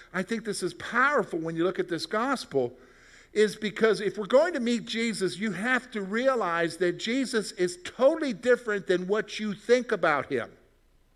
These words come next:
And sometimes you have to allow the scripture to open your mind as to the reality of who he is and how he acts. So let's first see how we can be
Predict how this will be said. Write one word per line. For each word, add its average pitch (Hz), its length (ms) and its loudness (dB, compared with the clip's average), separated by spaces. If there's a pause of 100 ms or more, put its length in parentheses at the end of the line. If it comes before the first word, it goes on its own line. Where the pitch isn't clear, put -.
(1200)
And 160 140 -6
sometimes 240 640 -2
you 214 80 -4
have 202 280 -2
to 202 120 2
allow 185 340 2
the 170 140 0
scripture 220 800 -2
to 214 300 -2
open 226 420 0
your 180 160 0
mind 165 680 -4 (520)
as 170 160 -2
to 190 160 2
the 175 80 2
reality 175 680 2
of 190 120 2
who 175 200 0
he 160 160 0
is 135 180 0
and 117 120 -8
how 131 180 -6
he 123 120 0
acts. - 460 -6 (540)
So - 100 -8
let's 226 220 0
first 226 360 -4
see 202 220 -2
how 175 160 2
we 165 220 0
can 151 180 -6
be 139 360 -2